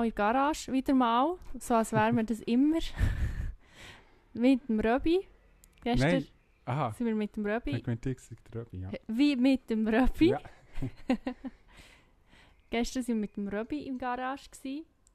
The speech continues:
Speaker 1: Jetzt sind wir nur noch mit dem Kindli, das da am Spielen ist. Und mir, Fabian
Speaker 2: Das
Speaker 1: und
Speaker 2: bin ich.
Speaker 1: Meret.
Speaker 2: Das bist du.
Speaker 1: Genau. Vielleicht müssen wir es noch ein paar Mal sagen, weil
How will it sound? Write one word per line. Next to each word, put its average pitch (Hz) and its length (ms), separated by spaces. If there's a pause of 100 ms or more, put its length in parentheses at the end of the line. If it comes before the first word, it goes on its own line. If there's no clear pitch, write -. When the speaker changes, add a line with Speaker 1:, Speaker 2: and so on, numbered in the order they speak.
(200)
Speaker 1:
Jetzt 240 220
sind 214 160
wir 208 60
nur 220 240
noch 208 120
mit 208 240
dem - 60
Kindli, 269 440
das 226 140
da 214 160
am 214 100
Spielen 247 440
ist. - 320 (1300)
Und 214 220
mir, 226 340 (720)
Fabian 262 640 (500)
Speaker 2:
Das 214 200
Speaker 1:
und 240 80
Speaker 2:
bin 117 140
ich. 170 60
Speaker 1:
Meret. 185 300 (280)
Speaker 2:
Das - 140
bist - 240
du. 143 140 (180)
Speaker 1:
Genau. 180 220 (1000)
Vielleicht 214 240
müssen 202 160
wir 202 40
es - 80
noch 202 120
ein - 60
paar 202 180
Mal 196 180
sagen, 202 320
weil 175 200